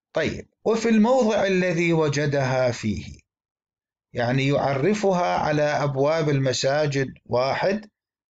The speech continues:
الأمر الثاني في الموضع الذي وجدها فيه، قال: "فإن لم يجد صاحبها"، يعني بعد انتهاء السنة،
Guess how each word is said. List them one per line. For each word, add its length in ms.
الأمر 400
الثاني 600
في 140
الموضع 540
الذي 540
وجدها 720
فيه، 300
قال: 300
"فإن 460
لم 180
يجد 400
صاحبها"، 1400
يعني 340
بعد 400
انتهاء 800
السنة، 680